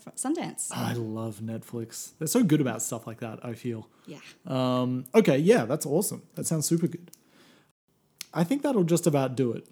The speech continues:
Speaker 1: Yeah, I
Speaker 2: Yeah.
Speaker 1: think that's kind of, you know.
Speaker 2: We're just gonna ease ourselves back into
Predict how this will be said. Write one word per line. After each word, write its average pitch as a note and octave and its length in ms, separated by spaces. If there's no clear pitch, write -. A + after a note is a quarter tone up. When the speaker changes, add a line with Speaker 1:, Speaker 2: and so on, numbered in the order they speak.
Speaker 1:
Yeah, E4 360
I - 60
Speaker 2:
Yeah. B3+ 80
Speaker 1:
think D4 160
that's C#4+ 200
kind D4 220
of, C4 100
you D4 100
know. A3 220
Speaker 2:
We're E3 100
just E3+ 160
gonna F3 220
ease D#3 320
ourselves C#3 500
back B2+ 300
into B2 640